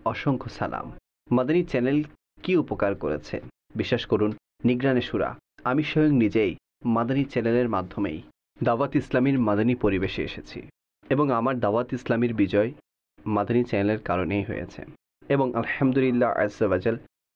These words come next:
আমি প্রথমে গুনাহে ভরা জীবন অতিবাহিত করছিলাম। মাদানী চ্যানেলের কারণে আল্লাহ পাকের দয়া হলো,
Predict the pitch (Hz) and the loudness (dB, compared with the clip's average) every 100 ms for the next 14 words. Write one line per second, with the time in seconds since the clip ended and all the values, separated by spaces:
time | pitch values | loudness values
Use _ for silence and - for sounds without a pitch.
0 | - 127 143 151 139 113 139 139 123 117 | -8 -4 -2 0 0 0 2 2 2 2
1 | 113 120 127 113 113 107 101 110 - - | 0 2 0 2 0 0 -2 -2 -2 -4
2 | - 95 - - 64 - - 53 53 - | -4 -4 -4 -6 -8 -10 -10 -10 -10 -16
3 | _ _ - 117 123 131 127 107 113 127 | _ _ -4 -2 2 0 0 0 2 0
4 | 123 98 95 104 123 _ _ _ - 117 | 0 -2 0 -2 -4 _ _ _ -2 -2
5 | 117 135 107 117 101 90 92 - - - | -2 -4 -2 -2 -2 0 -2 -2 -6 -8